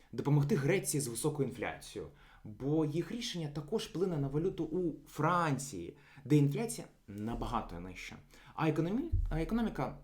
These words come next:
там більш стабільна. Тому і так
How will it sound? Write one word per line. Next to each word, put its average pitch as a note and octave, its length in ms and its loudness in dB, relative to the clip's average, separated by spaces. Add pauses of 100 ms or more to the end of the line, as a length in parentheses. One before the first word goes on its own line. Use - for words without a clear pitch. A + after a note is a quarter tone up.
(240)
там D3 200 0
більш D3 300 -2
стабільна. G2 420 -2 (1200)
Тому G3+ 320 6
і A3 60 2
так A3 380 2